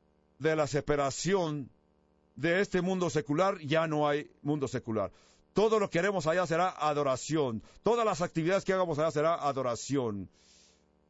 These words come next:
Yo creo que fue la intención original de Dios, de que su creación le adoráramos. Yo les he recu-, les he mencionado antes que una de mis películas favoritas se llama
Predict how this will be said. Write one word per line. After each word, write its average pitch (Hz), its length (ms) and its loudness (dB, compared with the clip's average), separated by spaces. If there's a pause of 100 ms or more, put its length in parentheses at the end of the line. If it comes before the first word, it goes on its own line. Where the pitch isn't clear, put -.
(360)
Yo 196 260 2
creo 214 220 4
que 180 140 0
fue 190 140 2
la 185 80 2
intención 160 360 0
original 143 380 0
de 127 100 0
Dios, 113 540 -4
de 143 200 0
que 143 140 0
su 139 160 -2
creación 135 600 0
le 156 60 2
adoráramos. 127 680 0 (420)
Yo 160 140 2
les 170 160 0
he 170 100 2
recu-, 156 600 0
les 143 200 0
he 175 60 -2
mencionado 156 540 2
antes 170 520 0
que 151 160 0
una 170 160 0
de 160 60 0
mis 151 100 -2
películas 147 520 0
favoritas 139 600 -2 (200)
se 143 120 2
llama 160 460 2